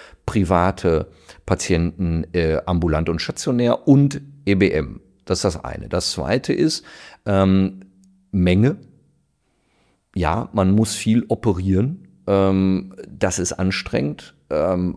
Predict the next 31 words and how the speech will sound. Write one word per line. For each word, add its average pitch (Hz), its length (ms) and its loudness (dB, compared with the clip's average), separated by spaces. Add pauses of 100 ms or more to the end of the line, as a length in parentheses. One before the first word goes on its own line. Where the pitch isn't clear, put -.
und 98 180 0
das 90 220 -2
geht 107 320 0
auch 104 260 4
tatsächlich 98 680 -2
auch, 95 320 0
das - 220 -2
kann 90 120 0
man 87 140 0
sagen, 78 320 -4
an 98 80 -2
die 95 100 0
körperliche 90 520 -2
Substanz. - 680 -4
Wenn 101 340 2
du, 95 320 2
äh, 95 140 -2
fahr - 220 -4
mal - 180 -2
in 98 140 0
die 98 80 -2
U 104 160 2
S 92 120 2
A, 139 380 0
wenn 95 140 0
du 92 100 0
da 87 140 0
mal 85 240 0
einen 85 260 -2
guten 95 220 -4
Schulterchirurgen, 87 840 0